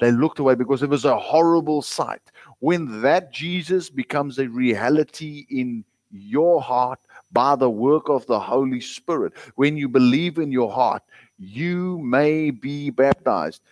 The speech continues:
Now, you tell me how a baby does that. It cannot do that. It cannot. It just cannot do that. So that is out. Who can be ba-, can a baby be baptized? No. We can just throw that out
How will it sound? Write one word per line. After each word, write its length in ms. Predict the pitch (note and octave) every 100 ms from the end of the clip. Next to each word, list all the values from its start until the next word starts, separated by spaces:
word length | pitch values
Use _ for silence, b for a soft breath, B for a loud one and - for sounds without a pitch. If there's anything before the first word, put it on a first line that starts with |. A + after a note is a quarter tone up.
| b
Now, 100 | C#3
you 220 | C#3 F3+
tell 220 | G#3 F#3+
me 140 | F3+ E3
how 240 | C#3 D3
a 40 | B2+
baby 360 | A#2+ B2+ A#2+
does 240 | A2 G2+ F#2+
that. 140 | E2
It 120 | D#2+
cannot 320 | - E3 E3
do 160 | B2+ A#2+
that. 140 | F#2
It 80 | -
cannot. 340 | - D3 F#2 _
It 80 | G#2
just 200 | C3 -
cannot 300 | D#3+ D#3 C3
do 160 | B2+ C3
that. 220 | D#3 - _ b b b
So 320 | - D3 C3+ - _ -
that 240 | A2 E3
is 160 | G3 - -
out. 260 | A#2 - -
Who 160 | C#3+
can 220 | - G3
be 80 | F3+
ba-, 120 | E3+
can 140 | E3 D#3+
a 60 |
baby 240 | C#3+ E3 F3
be 100 | E3+
baptized? 540 | E3 D#3+ - C2+ - _ -
No. 260 | C3 A2 - _ _ _ _ _ _ -
We 120 | C3
can 120 | C#3
just 220 | B2+ C3
throw 220 | - C#3+ C3
that 240 | C3 B2
out 360 | G2 - -